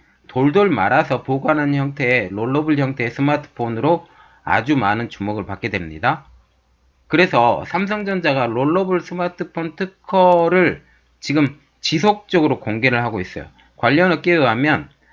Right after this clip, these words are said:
내년에 최상위 갤럭시 스마트 시리즈 해당 폼팩터 스마트폰이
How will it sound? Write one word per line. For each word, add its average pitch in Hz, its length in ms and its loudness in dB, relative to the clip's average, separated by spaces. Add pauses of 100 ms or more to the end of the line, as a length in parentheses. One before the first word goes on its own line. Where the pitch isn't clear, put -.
(280)
내년에 139 840 2
최상위 196 560 0
갤럭시 139 440 -4
스마트 160 520 -2
시리즈 139 440 -4
해당 160 680 -2
폼팩터 180 580 -2
스마트폰이 139 840 -4